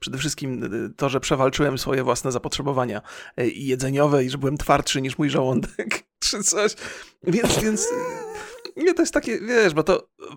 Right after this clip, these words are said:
walka ze sobą i to na różnych poziomach, nie? Tu oczywiście jest taki związany z, z, z łaknieniem. To jest, to dobrze jest od czasu do czasu taką walkę wy-, wy-,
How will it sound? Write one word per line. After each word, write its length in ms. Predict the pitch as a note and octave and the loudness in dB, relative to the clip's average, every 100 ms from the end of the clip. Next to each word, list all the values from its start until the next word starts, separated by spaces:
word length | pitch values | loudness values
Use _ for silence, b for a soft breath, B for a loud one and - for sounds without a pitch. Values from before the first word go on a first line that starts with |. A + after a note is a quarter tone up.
| - | -10
walka 360 | D#3 F#3 C4 F#3 | 0 4 6 6
ze 140 | D#3+ | 6
sobą 460 | D3 - - A#2+ - - | 6 6 6 4 2 0
i 80 | E3 | 2
to 100 | D3+ | 6
na 120 | D3+ | 6
różnych 300 | F3+ F3 F3 | 6 4 4
poziomach, 520 | D#3+ D#3+ D3+ - - | 4 4 4 0 -4
nie? 160 | D3+ C#3+ | -6 -2
Tu 140 | D#3 | -2
oczywiście 420 | C#3+ E3 D3 - | -2 -4 -4 -4
jest 120 | B2 | -4
taki 200 | C#3 C3 | -4 -6
związany 480 | C3 C3+ C3 B2+ C3+ | -4 -2 -2 0 0
z, 120 | B2+ | -2
z, 320 | - B2+ - D3 | -6 -8 -8 -4
z 40 | |
łaknieniem. 540 | C#3 - D3+ G2+ D3 - B B B | -2 0 -2 -2 -6 -8 B B B
To 100 | - | 2
jest, 320 | A#3+ G#3 - | 2 2 -2
to 140 | - G3 | 0 4
dobrze 300 | G#3 E3 D#3 | 4 4 2
jest 120 | C#3+ | 2
od 80 | C#3 | -2
czasu 220 | C#3 - | -2 -2
do 60 | C#3+ | -2
czasu 200 | C#3 C#3+ | -2 -2
taką 200 | C#3 C#3 | 0 4
walkę 260 | C3 C#3+ | 2 2
wy-, 120 | B2 A#2 C3 - - | -4 -4 -10 -12 -10
wy-, 160 | D3 | -10